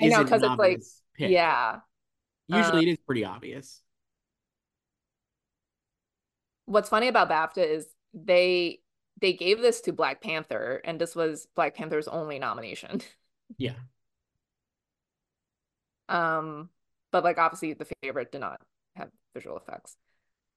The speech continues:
Speaker 1: I, I don't know. Like, should I just do Poor Things?
Speaker 2: I, I would. I, I think I understand your reasoning for Napoleon, and I also understand the reasoning for it at the Oscars, but I don't think anybody likes it.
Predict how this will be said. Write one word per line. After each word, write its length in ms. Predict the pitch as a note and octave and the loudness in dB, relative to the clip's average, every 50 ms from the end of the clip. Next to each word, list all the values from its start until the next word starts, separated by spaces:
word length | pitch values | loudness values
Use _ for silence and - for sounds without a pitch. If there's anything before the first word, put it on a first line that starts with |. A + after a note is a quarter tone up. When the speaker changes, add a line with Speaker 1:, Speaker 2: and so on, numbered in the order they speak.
| _ _ _ _ _ _ _ _ _ _ _ _ _ - | _ _ _ _ _ _ _ _ _ _ _ _ _ -6
Speaker 1:
I, 260 | G3 G3+ G#3+ A3 G#3 - - | -2 0 2 2 2 0 -2
I 80 | G#3 | -4
don't 240 | A#3+ D4+ E4 - - | -4 -4 -4 -6 -4
know. 400 | - F3 A3+ C4 F#3 D3+ D3+ D#3 D3+ | -2 0 0 2 2 0 0 0 0
Like, 160 | E3 E3+ F3+ | 0 -2 -2
should 140 | - - F#3+ | -2 -2 -2
I 80 | F#3 F#3 | 0 0
just 220 | F#3 G3 A3 G#3 | -2 -4 -8 -6
do 160 | E3 E3 F3 | -4 -4 -4
Poor 240 | F#3 - - C#3+ D3+ | -4 -4 -6 -6 -4
Things? 560 | F#3 - E4+ G4 G#4+ A4 G#4+ G4 - - - _ _ _ _ _ _ _ _ _ _ _ _ _ _ _ _ _ _ _ _ _ _ _ _ _ _ _ _ _ _ _ _ _ _ _ _ _ _ _ _ _ _ _ _ _ _ _ _ _ _ _ _ _ _ _ _ _ - | -4 -6 -6 -8 -8 -8 -10 -12 -16 -20 -20 _ _ _ _ _ _ _ _ _ _ _ _ _ _ _ _ _ _ _ _ _ _ _ _ _ _ _ _ _ _ _ _ _ _ _ _ _ _ _ _ _ _ _ _ _ _ _ _ _ _ _ _ _ _ _ _ _ -10
Speaker 2:
I, 160 | D3 D#3+ D3+ - - - _ - | -8 -6 -6 -8 -12 -18 _ -2
I 120 | D3 F3+ F#3 | 0 0 0
would. 300 | D#3 C#3+ D#3+ D3+ A#2+ - | 0 2 2 2 2 2
I, 260 | - E3+ G#3 A3+ A#3+ A3+ - | 4 4 4 4 4 4 4
I 100 | F#3 G#3+ | 4 4
think 320 | - B3 A3 F#3+ F3 - _ _ _ _ _ | 4 2 0 -2 -2 -8 _ _ _ _ _
I 140 | - F#3 G3 | 0 2 2
understand 480 | G3+ G#3 G3+ G3 - - D#3 D#3+ D#3+ | 2 2 0 -2 -2 -2 -2 0 0
your 80 | D#3 C#3+ | 0 0
reasoning 340 | C3+ C3+ C#3 C#3 D3+ D#3+ D#3+ | 2 0 0 0 -2 -2 -4
for 100 | D#3 F3 | -4 -4
Napoleon, 500 | E3 D3+ - D#3+ D#3+ E3 E3+ E3 E3 E3 | -4 -4 -4 -4 -2 -2 -2 -2 -4 -4
and 220 | D3+ A#2+ B2+ B2+ B2 | -4 -4 -4 -4 -2
I 100 | B2+ C3 | 0 0
also 220 | B2+ B2+ B2+ C#3+ | -2 -2 -2 -2
understand 320 | C3 B2+ C3 B2 C#3 C3+ B2+ | -2 -2 -2 -2 -2 -2 -2
the 60 | B2 | -2
reasoning 260 | B2 B2+ B2 C3 B2+ | -2 -2 -2 -2 -4
for 100 | B2+ C#3 | -4 -2
it 60 | B2+ | -2
at 60 | A#2 A2+ | -2 -2
the 60 | A2+ | -2
Oscars, 380 | G#2+ G#2+ A#2 C3 E3+ F#3 F3 D#3+ | -2 -2 -2 -2 -2 -2 -2 -2
but 120 | D3+ C3+ | 0 0
I 100 | B2 A#2+ | 0 0
don't 180 | B2 B2+ C3+ C3+ | 0 0 -2 -2
think 160 | D#3 D#3+ C#3+ | -2 -2 -2
anybody 360 | C#3 C3+ C3+ B2+ B2 A#2 A2 | -2 0 0 0 0 -2 -2
likes 300 | G#2+ F#2+ F#2 F2+ - - | -4 -4 -8 -14 -16 -18
it. 180 | - - - | -20 -20 -20